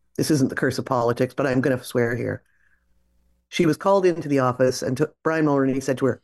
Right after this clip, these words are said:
"Call Bob Fife and tell him to fuck right off." <laughs> And he said, "Well, I don't think I can do that." <laughs> And he saw at the, at, at the end of the, uh, day, he said, "You didn't call him and say that." She said, "No, I didn't."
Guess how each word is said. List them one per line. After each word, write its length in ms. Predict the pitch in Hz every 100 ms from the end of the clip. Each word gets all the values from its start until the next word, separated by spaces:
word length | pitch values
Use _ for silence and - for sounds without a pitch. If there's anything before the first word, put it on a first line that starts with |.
| -
"Call 320 | - 202 208
Bob 400 | 165 165 160 -
Fife 280 | 156 143 143
and 100 | 127
tell 240 | 120 147 143
him 200 | 151 143
to 80 | - _ -
fuck 280 | 131 127
right 220 | 123 120 113
off." 380 | - - - -
<laughs> 600 | _ - 1077 1047 - -
And 340 | 202 180 190 196
he 140 | 185
said, 320 | - 165 139 - _ _ _ _ _ _
"Well, 220 | 190 135 -
I 60 |
don't 240 | 202 285 302
think 180 | 185
I 100 | 160
can 180 | - 139
do 180 | 131 117
that." 340 | 104 - - - -
<laughs> 580 | 151 131 - - 202 - - - - _ _ -
And 180 | 156 151
he 160 | 175 165
saw 420 | - 196 180 175
at 120 | 180
the, 320 | 185 185 185 -
at, 260 | 151 143
at 120 | 160 160
the 160 | 180
end 200 | 185 190
of 260 | 170 156 131
the, 380 | 147 139 127 120 _ _ _
uh, 300 | 135 135 127
day, 500 | 123 156 151 135 120
he 140 | 123 135
said, 240 | 147 127
"You 120 | 160
didn't 240 | 190 175 135
call 260 | 139 135
him 80 | 127
and 100 | 127
say 160 | 123 143
that." 200 | 135 127
She 80 | 143
said, 180 | 139 135
"No, 160 | 135
I 120 | 123
didn't." 320 | 127 123 113